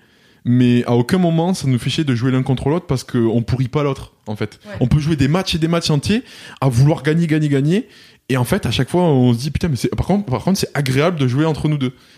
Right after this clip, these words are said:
Speaker 1: Parce que du coup, euh, on, on se tire la bourre,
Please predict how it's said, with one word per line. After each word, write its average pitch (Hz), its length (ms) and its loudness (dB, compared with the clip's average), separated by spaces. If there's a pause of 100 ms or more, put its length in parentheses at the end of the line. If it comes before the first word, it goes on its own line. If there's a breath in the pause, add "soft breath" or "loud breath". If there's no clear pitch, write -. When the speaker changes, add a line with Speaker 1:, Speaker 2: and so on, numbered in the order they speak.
Speaker 1:
Parce 120 180 0
que 139 80 0
du 131 160 0
coup, 180 260 0
euh, 113 420 2
on, 117 200 -2 (300)
on 120 80 0
se - 160 -6
tire 127 200 -2
la 117 80 2
bourre, 196 240 2